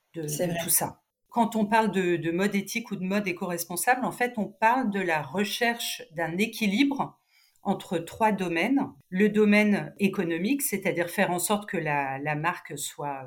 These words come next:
Speaker 1: euh, rentable. Le domaine écologique, faire en sorte que la marque ait une empreinte, euh, réduite sur l'environnement. Et le domaine humain, c'est-à-dire faire en sorte que, euh, les gens qui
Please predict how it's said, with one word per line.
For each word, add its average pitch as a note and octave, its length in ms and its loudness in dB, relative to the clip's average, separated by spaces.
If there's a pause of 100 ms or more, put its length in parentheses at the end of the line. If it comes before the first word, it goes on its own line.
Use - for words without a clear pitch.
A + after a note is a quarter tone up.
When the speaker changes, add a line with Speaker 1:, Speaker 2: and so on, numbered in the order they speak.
Speaker 1:
euh, C3+ 120 -20 (100)
rentable. A3 720 0 (320)
Le G#3 280 0
domaine A3 680 0
écologique, G#3 960 -2 (180)
faire A3 400 -2
en G3+ 80 2
sorte G#3 400 -4
que F#3+ 400 -4
la D#3+ 200 -2
marque F#3 420 -2
ait G3+ 160 2
une F3 320 -4
empreinte, F3+ 640 -4
euh, C3+ 500 -8
réduite F#3 720 0
sur - 300 -4
l'environnement. D3+ 760 2 (280)
Et B3+ 300 2
le G3+ 180 4
domaine G3+ 720 2
humain, G#3+ 560 4
c'est-à-dire F#3 540 0
faire G#3+ 240 0
en F#3 100 0
sorte B3 480 -2
que, A3+ 400 -2
euh, D#3 600 -4
les F3+ 180 0
gens G#3 480 0
qui E3 320 -12